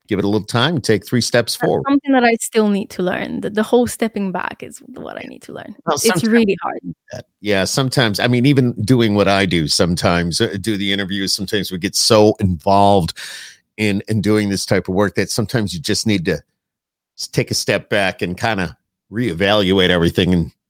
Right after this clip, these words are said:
Speaker 1: figure out
Speaker 2: I
Speaker 1: how
Speaker 2: just think it's also,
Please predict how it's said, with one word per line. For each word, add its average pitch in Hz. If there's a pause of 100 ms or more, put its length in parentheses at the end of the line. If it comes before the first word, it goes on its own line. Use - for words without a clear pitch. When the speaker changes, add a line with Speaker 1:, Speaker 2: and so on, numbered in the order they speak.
(200)
Speaker 1:
figure 110
out 104
Speaker 2:
I 285
Speaker 1:
how 254
Speaker 2:
just -
think 311
it's -
also, 233